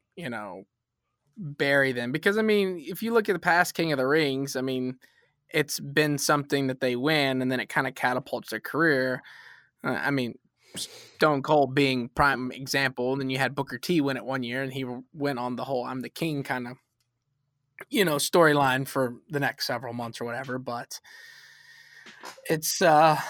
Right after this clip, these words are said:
I'm excited that they're, like, you, I'm excited that they're bringing back the older stuff. Um, and I,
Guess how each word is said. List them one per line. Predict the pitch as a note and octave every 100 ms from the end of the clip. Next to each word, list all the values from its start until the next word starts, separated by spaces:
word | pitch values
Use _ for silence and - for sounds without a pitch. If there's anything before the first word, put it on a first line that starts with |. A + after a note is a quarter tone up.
| - - - - -
I'm | G3
excited | A3 - F3 F3 A3 F3+
that | D#3+
they're, | D3+ C#3
like, | E3 D#3+
you, | D3+ E3 -
I'm | E3+
excited | C#3 - D3 E3
that | D#3+
they're | E3+
bringing | E3+ F3+ G3+
back | G3 G3+ -
the | G#3
older | G#3+ A3+
stuff. | - A#3 B3 - - _ _ _ _ -
Um, | D3 C#3 C3 B2 B2+ - - - _ - - - _ _ _ _ _ - - _ _ _ _ _ -
and | D#3+ E3
I, | -